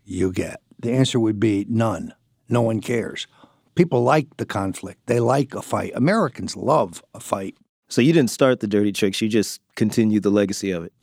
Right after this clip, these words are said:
Speaker 1: Oh, well, I just took them into the internet age, I guess. No, politics has always, uh, been rough and tumble.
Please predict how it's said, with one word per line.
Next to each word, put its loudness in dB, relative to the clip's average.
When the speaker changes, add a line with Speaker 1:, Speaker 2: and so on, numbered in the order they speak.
Speaker 1:
Oh, -2
well, 2
I -2
just -8
took 0
them 4
into 4
the 2
internet 0
age, 0
I -2
guess. -4
No, 0
politics -2
has 0
always, 0
uh, -4
been 0
rough -2
and -4
tumble. -2